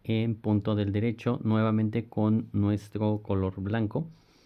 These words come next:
Pero la cuarta fila vamos a empezar a hacer aumentos. Entonces voy a hacer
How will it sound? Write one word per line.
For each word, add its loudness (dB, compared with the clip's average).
Pero 4
la 0
cuarta 0
fila -2
vamos 2
a 2
empezar 0
a 0
hacer -2
aumentos. 0
Entonces 0
voy 0
a 2
hacer -4